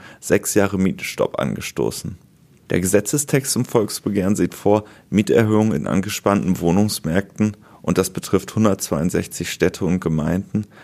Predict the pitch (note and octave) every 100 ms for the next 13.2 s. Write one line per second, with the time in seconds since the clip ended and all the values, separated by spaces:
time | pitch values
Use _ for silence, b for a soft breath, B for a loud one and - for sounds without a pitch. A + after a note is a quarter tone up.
0 | B - D#2 D#2 F#2 - G2+ G2 G2+ -
1 | G2 F#2 - F#2 - E2 F2 F#2 - F2+
2 | F2+ F2+ F2+ E2+ F2 - E2+ F2+ E2 F2+
3 | F2 - - E2 _ b b b b -
4 | G2 A#2 A2+ G#2+ - A#2 F#2+ A2 A2 -
5 | - F2 - E2 - F2+ F2+ G2+ B B
6 | - F2 F2+ F2+ F#2+ G2+ - D#2+ E2+ D#2+
7 | - - - F2 - _ b b b -
8 | F#2+ - - - - G#2+ F2 - b -
9 | G2 G2 - A#2+ C3+ - G2 F2+ D2+ -
10 | - E2 - F2 C#2+ E2 D#2+ - - F2
11 | F2 E2+ - E2 - E2+ - B B -
12 | - - F#2 - G2 G2 G2+ F#2 E2+ F#2+
13 | G2